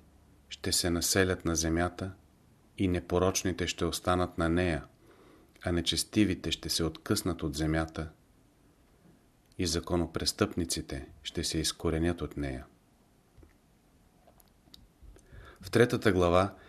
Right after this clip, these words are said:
както и в другите глави, дава ред правила за разумен живот –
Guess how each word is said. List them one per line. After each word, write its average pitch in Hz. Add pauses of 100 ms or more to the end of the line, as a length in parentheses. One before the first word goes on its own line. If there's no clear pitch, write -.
(160)
както 104
и 98
в 82
другите 107
глави, 82 (280)
дава 92
ред 98
правила 85
за 85
разумен 82
живот – 78